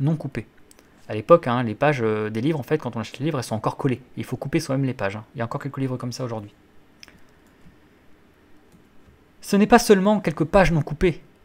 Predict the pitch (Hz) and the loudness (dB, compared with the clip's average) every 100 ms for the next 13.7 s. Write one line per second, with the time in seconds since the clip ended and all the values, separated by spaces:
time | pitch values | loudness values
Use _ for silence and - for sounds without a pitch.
0 | - - 127 123 - 143 135 131 117 120 | -20 -6 -2 -2 -2 0 0 0 -2 -2
1 | - 113 - _ - - - - - 135 | -4 -12 -12 _ -20 -20 -20 -18 -8 -6
2 | 131 - 160 139 113 139 131 160 - - | -6 0 4 6 4 -2 2 2 0 -12
3 | - - - 143 - - 160 147 151 - | -20 -20 -8 -8 -8 -10 -8 -8 -8 -6
4 | 160 - 147 - 180 185 180 160 180 202 | -6 -6 -6 -4 -2 0 2 2 0 0
5 | - - 151 147 - 170 - 185 175 180 | -4 -4 -2 -2 -2 -2 -4 -8 -6 -6
6 | - _ 170 - 139 110 98 135 147 147 | -10 _ -8 -6 -4 -4 -4 2 2 4
7 | 123 139 - 123 127 123 156 139 110 - | 0 -2 -8 -8 -4 -2 0 -2 -4 -8
8 | - - - _ _ - - - 143 180 | -18 -18 -20 _ _ -20 -14 2 6 6
9 | 127 147 175 - 131 127 151 170 110 110 | 8 6 6 2 -2 0 2 0 -2 -2
10 | 117 139 - 143 123 - 180 170 113 - | 0 2 2 0 -2 -4 -6 -6 -4 -4
11 | - 120 - 143 117 202 175 139 123 202 | -4 -8 -6 -4 -2 -2 2 2 0 -4
12 | 131 123 127 - 139 165 160 - 220 151 | -4 -4 -4 -4 -2 -2 0 4 4 4
13 | 139 180 151 160 131 104 | 6 6 6 2 2 0